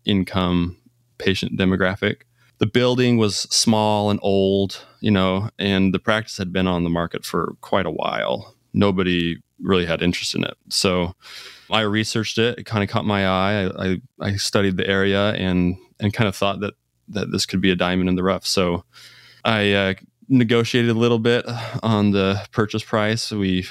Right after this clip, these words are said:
bought the practice for two hundred twenty-five, two hundred twenty-five K, and then some working capital. And I kinda just pulled the trigger, just jumped right in, closed on the day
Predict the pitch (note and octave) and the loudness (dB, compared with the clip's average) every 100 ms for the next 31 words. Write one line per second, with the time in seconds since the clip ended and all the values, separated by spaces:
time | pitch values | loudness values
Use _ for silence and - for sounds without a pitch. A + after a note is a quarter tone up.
0 | - G#2 G2+ - - G2 G2 - G2+ - | -6 -2 -2 -2 -4 -4 -2 -6 -6 -2
1 | F#2+ F#2 F#2 G#2+ _ - - A2+ G#2 G2 | 0 0 -2 -6 _ -8 0 2 2 0
2 | - G2+ G2+ G2 G2 G2 G2 F#2+ G2 G2+ | -2 0 2 2 0 0 0 0 -2 -4
3 | - _ - B2 G#2+ A2 G2+ G#2+ G2 - | -10 _ -4 0 2 2 0 0 -4 -2
4 | G2 F#2+ G2 F#2+ F#2+ - F#2+ F#2+ F#2+ F#2+ | 0 0 0 0 -2 0 -2 0 -2 -4
5 | F#2+ - G2+ G2+ F2 F2 - - G#2 G2 | -4 0 0 2 0 -2 -6 -6 -2 -2
6 | F#2 - G2 A2+ A2+ A2+ G#2 - - - | -4 -4 -4 -2 -2 -2 -4 -8 -8 -8
7 | - _ _ - G#2+ G#2 G#2+ G#2+ A2 A2+ | -12 _ _ 0 2 4 2 4 2 0
8 | - A2+ A2 G#2+ A2+ G#2+ G#2 G#2+ G#2+ G#2+ | 0 0 2 2 0 0 0 2 2 2
9 | A2 | 2